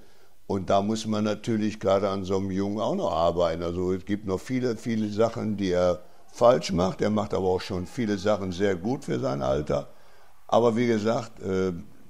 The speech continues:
da weiß ich, also da wüsste ich jetzt nicht. Also wenn sie ihn verkaufen würden, wäre ich natürlich froh, wenn sie ihn uns wieder zurück ausleihen könnten.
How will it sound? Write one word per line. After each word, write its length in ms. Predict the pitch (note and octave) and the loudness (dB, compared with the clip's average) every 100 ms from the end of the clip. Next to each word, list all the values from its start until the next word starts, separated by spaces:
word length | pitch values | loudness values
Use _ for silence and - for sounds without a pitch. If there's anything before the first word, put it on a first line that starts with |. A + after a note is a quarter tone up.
| - | -12
da 180 | F2 F#2 | -12 -4
weiß 220 | G2 A2 | -2 0
ich, 200 | G#2+ G2+ | -2 -2
also 260 | F#2+ G2 F#2+ | -2 -2 0
da 220 | G2+ F#2+ | 0 2
wüsste 280 | A2 A2 A2 | -2 -2 -2
ich 80 | G#2 | 0
jetzt 220 | G2+ - | -2 -2
nicht. 180 | A2+ G#2+ | -4 -2
Also 220 | G2+ G#2 | -2 0
wenn 120 | A#2 | 0
sie 100 | C3 | 0
ihn 60 | A2 | 0
verkaufen 600 | A2 G#2 G#2+ A2+ A2 G2 | 0 2 4 4 4 0
würden, 360 | A2 A#2 A#2 - - - - | 2 2 0 -8 -16 -12 2
wäre 140 | A2 | 2
ich 80 | A2+ | 2
natürlich 320 | A2 A2+ G2+ | -2 0 -2
froh, 240 | - G#2 G#2 | 0 -2 0
wenn 180 | G#2+ | 0
sie 120 | G#2 G#2 | 0 -2
ihn 340 | G#2 G#2 - - - | 0 -2 -6 -14 -8
uns 300 | B2 C3 F#2 | -2 -2 0
wieder 280 | G2+ A2 G#2 | 2 4 4
zurück 420 | - G2+ A2 A2+ - | 0 0 0 0 0
ausleihen 760 | G2+ G#2 F#2 E2+ E2+ D#2+ D#2 | 2 2 0 0 0 -2 -6
könnten. 560 | - F2+ F2 - D2 | -4 -2 -2 -6 -12